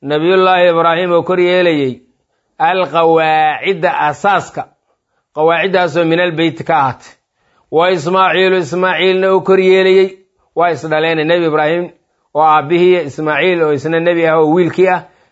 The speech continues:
ayaa asaaskii kor yeelayay. Labadaa rasuul weeyaan.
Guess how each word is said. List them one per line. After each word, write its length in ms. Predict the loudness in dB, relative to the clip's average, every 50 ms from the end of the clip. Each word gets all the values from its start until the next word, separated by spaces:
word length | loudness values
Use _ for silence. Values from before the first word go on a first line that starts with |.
| _ -6
ayaa 360 | -4 -2 0 0 2 0 0 0
asaaskii 680 | -2 -2 -2 -2 -2 -2 -6 -10 -10 -10 -10 -10 -6
kor 160 | -4 -2 -2
yeelayay. 460 | 0 0 0 0 0 0 -2 -4 -6 -8 -14 _ _ _ _ _ _ _ _ _ _ _ _ _ _ _ _ _ _ _ _ _ _ _ _ _ _ _ _ 0
Labadaa 400 | 2 2 2 4 4 2 2 2
rasuul 360 | 0 -2 -2 -2 0 0 0
weeyaan. 380 | 0 0 0 0 -2 -4 -4